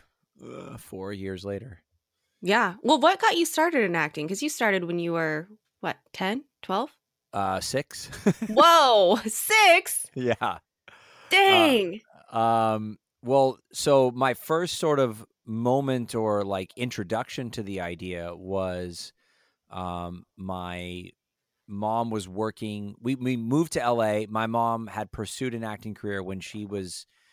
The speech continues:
Speaker 1: nineteen, uh, and then so she wanted to again, uh, to
Speaker 2: Hmm.
Speaker 1: pursue it. And so we moved to L A from Northern California. So I was born in Vegas, lived in Northern California, moved to
Speaker 2: Okay.
Speaker 1: L A. Um, and she started cast-, uh, working at a casting office,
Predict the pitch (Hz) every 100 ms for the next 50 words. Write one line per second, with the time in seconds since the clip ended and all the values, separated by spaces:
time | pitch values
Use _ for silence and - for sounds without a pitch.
0 | _ 101 101 92 - 98 90 98 104 _
1 | _ _ - 95 95 92 90 101 98 98
2 | 98 - - 110 104 113 110 - 110 101
3 | 98 90 117 120 98 85 117 - _ _
4 | _ 92 254 247 175 92 92 - 92 92
5 | 98 101 95 104 101 87 _ 107 110 117
6 | 131 110 110 104 101 95 104 107 107 107
7 | 98 - 92 90 87 87 90 90 98 90
8 | 87 87 85 - 92 87 87 85 80 82
9 | 80 85 82 82 80 92 95 98 92 90
10 | 82 85 80 _ _ _ _ - 92 92
11 | 90 90 92 - 98 113 107 120 110 104
12 | - - - 101 - - _ 104 98 110
13 | 110 117 98 - 120 135 123 104 90 85
14 | 90 92 - -